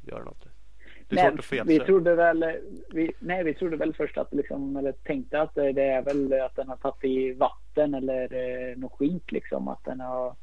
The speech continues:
Speaker 2: kommit i vatten i soppan eller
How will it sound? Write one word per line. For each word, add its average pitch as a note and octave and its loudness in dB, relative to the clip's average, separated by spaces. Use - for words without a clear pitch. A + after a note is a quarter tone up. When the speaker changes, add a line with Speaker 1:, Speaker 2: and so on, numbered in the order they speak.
Speaker 2:
kommit C3 -2
i B2 -4
vatten C3 0
i B2+ -4
soppan C#3 0
eller - 0